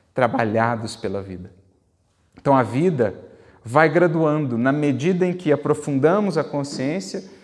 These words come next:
permite-nos o Senhor viver experiências mais difíceis,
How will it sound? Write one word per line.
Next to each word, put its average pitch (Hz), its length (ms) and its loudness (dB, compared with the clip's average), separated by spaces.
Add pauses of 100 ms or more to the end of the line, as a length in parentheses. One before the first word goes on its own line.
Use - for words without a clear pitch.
(240)
permite-nos 156 680 -4
o 156 60 -8
Senhor 143 480 -2
viver 151 540 0
experiências 113 1120 -6
mais 104 380 -6
difíceis, - 840 -10